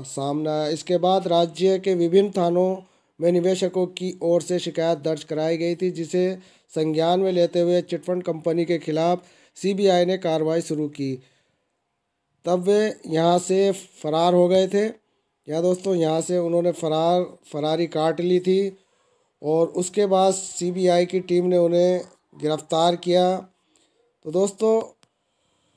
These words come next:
इसमें सबसे बड़ी बात यह है कि कंपनियों को अधिक ब्याज का लालच देकर, यानी कि कंपनियों ने अधिक ब्याज का लालच देकर निवेशकों से रुपये लिए थे,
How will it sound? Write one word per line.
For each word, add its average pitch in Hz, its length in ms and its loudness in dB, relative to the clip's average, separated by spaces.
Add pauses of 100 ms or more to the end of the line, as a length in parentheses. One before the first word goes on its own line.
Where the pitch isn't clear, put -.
(1400)
इसमें 185 240 -4
सबसे 202 300 -2
बड़ी 202 180 2
बात 190 320 2
यह 185 160 4
है 190 120 8
कि 202 380 -4 (300)
कंपनियों 185 540 2
को 196 220 2 (120)
अधिक 190 460 2 (120)
ब्याज 175 380 4
का 190 140 0
लालच 175 380 2
देकर, 170 300 2
यानी 180 240 0
कि 185 140 -2
कंपनियों 180 500 0
ने 185 80 0
अधिक 175 300 -2
ब्याज 170 340 0
का 175 140 -2
लालच 160 400 0
देकर 170 340 2
निवेशकों 170 560 0
से 175 260 0
रुपये 156 380 0
लिए 170 220 0
थे, 185 260 -2